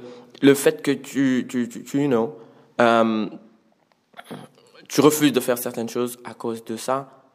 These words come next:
Pas parce que tu as l'expérience ou tu, you learn from that, non, parce que tu as peur. C'est un signe de trauma. Euh, tu, because you, you know, euh, y a, y en a beaucoup. Y en a beaucoup. Ce moteur, il fait des colis, il fait les fanan, man.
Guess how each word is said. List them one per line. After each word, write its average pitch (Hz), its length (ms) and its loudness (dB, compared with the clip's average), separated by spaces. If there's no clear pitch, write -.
Pas 147 100 4
parce 143 160 -4
que - 80 -10
tu 127 140 -6
as 110 340 0
l'expérience 120 960 0
ou 113 300 0
tu, 113 180 -2
you 117 120 0
learn 113 180 6
from 120 180 -2
that, 131 160 2
non, 110 140 -4
parce - 160 -12
que 113 80 -14
tu - 100 -8
as 107 80 -6
peur. 117 400 -4
C'est - 240 -6
un 101 100 -2
signe 113 240 -2
de 107 80 -4
trauma. 131 420 -2
Euh, 110 420 4
tu, - 160 -6
because 135 260 -4
you, 135 120 -2
you 160 80 2
know, 156 180 6
euh, 135 240 2
y 139 80 0
a, 165 120 2
y 170 100 2
en 175 60 0
a 170 60 2
beaucoup. 151 360 -6
Y 143 100 -6
en 147 40 -2
a 156 80 0
beaucoup. 156 180 -6
Ce - 80 -12
moteur, 147 220 2
il 147 40 0
fait 147 120 -6
des 139 80 -4
colis, 143 140 0
il 135 60 -2
fait 143 100 -6
les 139 160 0
fanan, 135 220 -4
man. 117 240 -6